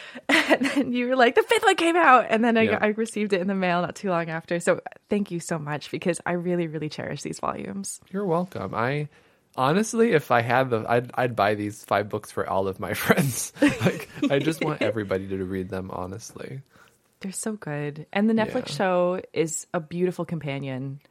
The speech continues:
Speaker 2: Mm-hmm.
Speaker 1: Um, it's standalone too. Like, you don't have to read the books. Um, but th-, I think they're enough. I haven't read the second season,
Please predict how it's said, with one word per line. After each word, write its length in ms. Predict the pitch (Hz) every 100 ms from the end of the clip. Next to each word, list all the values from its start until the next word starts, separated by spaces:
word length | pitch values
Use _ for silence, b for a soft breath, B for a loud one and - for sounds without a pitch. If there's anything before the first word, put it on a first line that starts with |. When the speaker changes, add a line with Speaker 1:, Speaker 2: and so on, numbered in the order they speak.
| -
Speaker 2:
Mm-hmm. 340 | 147 156 -
Speaker 1:
Um, 520 | 165 147 131 131 131 147 _ _ _
it's 200 | 208 226
standalone 440 | - 285 247 180 156
too. 160 | 190 156
Like, 140 | 147
you 60 | 170
don't 140 | 180
have 260 | - 156 -
to 140 | 170
read 200 | 151 143
the 60 | 143
books. 420 | 143 139 - - B B B B
Um, 320 | - 156 143 -
but 260 | 175 151 151 170
th-, 140 | 180
I 60 | 170
think 160 | 190
they're 160 | 175 160
enough. 560 | 156 143 143 - - - _
I 60 | 190
haven't 220 | 233 240
read 120 | 202
the 80 | 180
second 240 | 180 170 160
season, 240 | 147 143